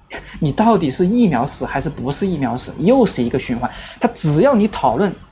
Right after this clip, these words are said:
那他就高兴，因为你这个时间又在延长，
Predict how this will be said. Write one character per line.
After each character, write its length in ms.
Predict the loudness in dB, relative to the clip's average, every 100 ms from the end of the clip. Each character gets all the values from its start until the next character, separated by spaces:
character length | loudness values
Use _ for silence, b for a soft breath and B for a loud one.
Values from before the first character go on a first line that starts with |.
| _
那 220 | 0 0
他 120 | 0
就 100 | -6
高 160 | -6 -6
兴， 200 | -8 -8
因 100 | 0
为 80 | 0
你 80 | 2
这 100 | 0
个 60 | -2
时 180 | -6
间 220 | -4 -6 -8 -8
又 160 | 2 2
在 120 | 2
延 200 | -4 -8
长， 200 | -12